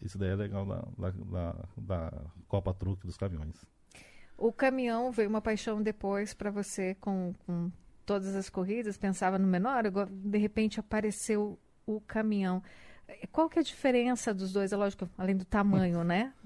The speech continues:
Speaker 2: Da questão na pista.
Speaker 1: É, a gente acaba acostumando hoje, né? Eu participo de outras etapas de outros carros ainda, outras competição, mas hoje eu já não,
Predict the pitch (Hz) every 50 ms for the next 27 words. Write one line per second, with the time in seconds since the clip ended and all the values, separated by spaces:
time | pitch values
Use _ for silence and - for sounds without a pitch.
0 | 202 - - - 202 214 208 - 247 208 - 247 233 233 233 226 - - - 220
1 | 202 202 196 - - - 175 160 170 - - - - - - - - - - 262
2 | 254 190 139 131 135 - - 143 156 202 - - - 262 240 240 - - 208 -
3 | - 302 294 233 165 147 135 123 113 110 107 101 90 98 98 104 107 104 104 107
4 | 107 - 135 123 - - - 127 - 110 104 113 117 - 123 110 107 110 92 -
5 | 95 98 95 - 113 92 101 104 92 - 78 - - - - - - - 101 101
6 | 95 - - - - 107 107 95 92 90 90 92 92 101 107 101 90 95 95 92
7 | - - - _ - - 98 90 98 90 92 - - 95 98 107 135 - - -
8 | - - _ _ - _ _ _ _ _ _ _ - 101 98 101 101 101 98 95
9 | 92 90 85 87 92 95 98 107 104 95 110 98 - 113 120 127 143